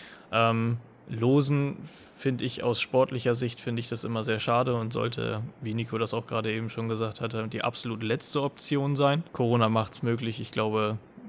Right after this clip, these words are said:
in diesem Fall ist es dann vielleicht doch die beste Lösung gewesen.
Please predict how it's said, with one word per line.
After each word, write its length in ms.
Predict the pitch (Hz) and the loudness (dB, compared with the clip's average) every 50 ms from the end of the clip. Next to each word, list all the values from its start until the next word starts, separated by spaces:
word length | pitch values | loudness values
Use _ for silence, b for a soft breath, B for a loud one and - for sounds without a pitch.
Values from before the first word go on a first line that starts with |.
| - - | -12 -8
in 140 | - 120 110 | -6 -4 -2
diesem 260 | 113 107 120 117 110 | -2 -2 -2 -2 -4
Fall 440 | - - 123 110 110 110 107 107 113 131 - - | -2 -2 0 2 2 2 0 -2 -4 -8 -10 -6
ist 160 | - 120 107 | -6 -4 -4
es 80 | 127 117 | -4 -2
dann 160 | - 120 110 | -2 -2 -2
vielleicht 340 | 104 - - 113 107 104 - | -2 0 0 0 0 2 2
doch 140 | 120 110 - | 0 0 0
die 120 | - - | -2 -4
beste 300 | 117 117 113 - - - | -2 0 0 0 -2 -4
Lösung 380 | 123 135 117 113 110 113 110 107 | -4 -2 -2 -2 -2 -2 -2 -2
gewesen. 480 | 107 104 113 120 120 120 120 123 117 | -4 -2 2 2 4 4 4 2 0